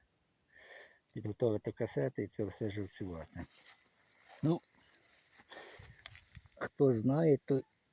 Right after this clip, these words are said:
той розуміє, що ці квітки, вони багато сили з-, забирають в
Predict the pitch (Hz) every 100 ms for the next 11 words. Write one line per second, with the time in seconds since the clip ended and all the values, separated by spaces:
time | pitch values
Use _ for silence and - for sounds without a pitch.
0 | _ - - - 156 143 127 131 131 123
1 | 110 95 - - 113 - 123 - 113 113
2 | - 156 151 - - _ _ - _ _
3 | - - - 104 117 107 110 120 110 -
4 | - - - - 117 110 - - - -
5 | 101 - - - 107 113 117 117 120 113
6 | - - - - - _ _ _ _ _
7 | _ _ - - - - - - 113 113
8 | 131